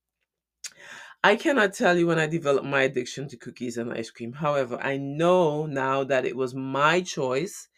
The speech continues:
Again, folks, take responsibility. It was your choice to use food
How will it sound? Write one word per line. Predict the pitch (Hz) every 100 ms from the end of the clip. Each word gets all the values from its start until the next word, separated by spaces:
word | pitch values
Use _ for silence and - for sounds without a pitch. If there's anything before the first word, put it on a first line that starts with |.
| _ _
Again, | - 165 170 175 170
folks, | - 156 165 - _ _
take | - 170 160 160
responsibility. | 170 180 - 156 147 175 143 139 135 135 - 147 160 - _
It | 160
was | 151 160 135
your | 147 151 156 185
choice | - 247 151 156 226 - _ _ _ -
to | 175
use | 151 151 165 -
food | - 135 139